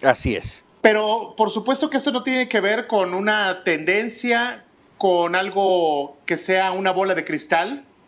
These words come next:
Speaker 2: Es decir, las encuestas no son bolas de cristal, y menos nueve semanas antes de la elección.
Speaker 1: Ujú.
Speaker 2: Entonces, eh, y también tomar en cuenta que hay una serie de casas encuestadoras y de, y de, y de casas, eh,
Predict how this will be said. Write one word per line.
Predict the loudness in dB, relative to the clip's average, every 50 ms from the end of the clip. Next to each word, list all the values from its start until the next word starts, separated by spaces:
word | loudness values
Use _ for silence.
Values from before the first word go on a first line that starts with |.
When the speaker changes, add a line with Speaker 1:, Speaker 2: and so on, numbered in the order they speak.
| _ _ _ _ -6
Speaker 2:
Es | -4
decir, | -2 0 0 0 0
las | 0 -4 -4
encuestas | -8 -4 -2 -2 -2 -2 -2 -6 -4
no | -4 -4
son | -4 -4 -6 -4
bolas | -2 0 0 0 -2 -4
de | -6 -6
cristal, | -6 -8 -6 -2 -2 -2 -2 -4 -8 -12
y | -8
menos | -2 -2 -2 0 -2 -4 -6 -8 -12 -10
nueve | -2 -2 0 0 0 -4
semanas | -4 -6 -2 -2 -2 -2 -2 -4 -4
antes | -4 -4 -4 -6 -10 -6
de | -4 -4
la | -4
elección. | -4 -6 -6 -4 -4 -4 -4 -4 -6 -14 -20 -12 -4
Speaker 1:
Ujú. | -2 -2 -2 -2 -4 -4 -6 -6 -8 -12 -20 -16 -16 -10 0
Speaker 2:
Entonces, | 0 0 2 2 0 0 0 -2 -2 -2 -4 -6 -8 -10 -4 -2
eh, | 0 0 2 2 2 2 2 0 0 -2 -6 -12 -14 -8
y | -8 2
también | 2 2 2 2 0
tomar | -2 0 0 0 0
en | -2 0
cuenta | 0 0 0 2 0 -4 -2
que | 0 -2
hay | 0 0
una | -2 0 0 0 0
serie | 0 0 0 0 0 0 0 0 0 0 0
de | 0 0 0 0 0
casas | -2 -2 -2 -2 -4 -4 -4
encuestadoras | -4 -2 -2 -2 -2 2 2 2 2 4 2 2 2 2 0 0 -2 -8 -8
y | -12 -10 -10 -4
de, | 0 0 2 2 2 2 0 0 -2 -4 -10 -14 _ _ _ -10 -6
y | -2
de, | -2 -2 -2 -2 -8 -12
y | -6 -2 -2
de | -2 0
casas, | 0 0 0 0 0 -2 -2 -2 -4 -6 -6 -6
eh, | -4 -4 -2 -2 -2 -2 -4 -6